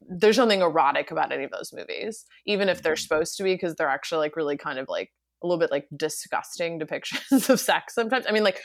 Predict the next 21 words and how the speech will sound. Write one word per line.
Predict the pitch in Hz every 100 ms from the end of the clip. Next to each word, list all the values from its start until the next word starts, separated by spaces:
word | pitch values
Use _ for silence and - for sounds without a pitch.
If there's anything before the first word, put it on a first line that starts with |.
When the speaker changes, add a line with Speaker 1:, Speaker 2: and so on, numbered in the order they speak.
| - -
Speaker 1:
explicit, | 202 - - 392 - 151 165
right? | 175 175 175
Like, |
explicitly, | 175 - 180 185
like, | 160 151 147 -
sexual | 165 - 175 147
assault | 151 165 170 -
or | 180 170 165 160 156 - _ -
just, | 185
like, | 165
Last | 165 147 -
Tango | 175 165 160
in | 151
Paris | 151 147 151
is | 147
super | 156 143 143
gross. | 135 147 190 - - - - _ -
Um, | 165 151 147 143 139 - -
but, | 175 185
like, | 165 147 113 - - _ _ _
<clears throat> | _ _ _